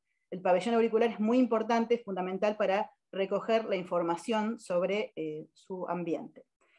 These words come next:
En todos los mamíferos, en realidad, eh, la audición es muy importante,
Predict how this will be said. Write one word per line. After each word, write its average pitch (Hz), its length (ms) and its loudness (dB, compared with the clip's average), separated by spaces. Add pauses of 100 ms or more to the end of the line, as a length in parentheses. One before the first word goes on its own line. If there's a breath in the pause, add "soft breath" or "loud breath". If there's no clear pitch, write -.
(440)
En 294 140 0
todos 440 180 6
los 240 80 6
mamíferos, 196 400 0
en 185 80 -4
realidad, 196 500 2 (200)
eh, 180 120 -2
la 185 60 0
audición 190 340 2
es 208 100 0
muy 226 140 2
importante, 233 720 2